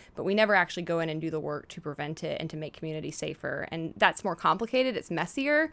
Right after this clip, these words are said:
It doesn't always feel as good, but if you work around victims and you work around their family members and you work around people who've even been impacted by the system, whether that be law enforcement,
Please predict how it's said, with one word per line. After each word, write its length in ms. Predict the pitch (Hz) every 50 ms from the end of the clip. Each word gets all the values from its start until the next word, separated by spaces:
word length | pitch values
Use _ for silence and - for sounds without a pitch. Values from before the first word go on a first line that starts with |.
| - - - - - - -
It 60 | 185
doesn't 240 | 170 208 202 208 208
always 220 | 185 160 160 -
feel 200 | - - 180 202 233
as 120 | 269 262
good, 340 | - - 302 311 302 254 220
but 100 | 196 190
if 100 | 196 -
you 100 | 226 214
work 260 | 196 214 240 302 -
around 320 | 403 403 330 233 180 175 160
victims 500 | 185 202 - - 190 165 156 160 156 170
and 60 | 170
you 40 | 170
work 180 | 175 175 175
around 120 | 190 170 151
their 80 | 147
family 320 | 151 - 202 208 226 214 202
members 480 | 185 160 160 156 156 156 147 151 -
and 100 | 175 170
you 60 | 165
work 220 | 165 185 208 208 -
around 220 | 202 180 165 175
people 280 | - 208 208 214 208 202
who've 180 | 196 196 165
even 240 | 175 175 170 170 165
been 120 | 160 156 -
impacted 500 | - 170 170 175 156 156 - - 160 165
by 120 | 156 151
the 80 | - -
system, 400 | - - 180 160 - - 165 160
whether 200 | 160 151 151 156
that 220 | 151 147 - -
be 260 | 165 165 156 156 - - _ _ _
law 260 | - 170 170 160 151
enforcement, 640 | 165 175 - - 175 170 165 - 185 170 170 170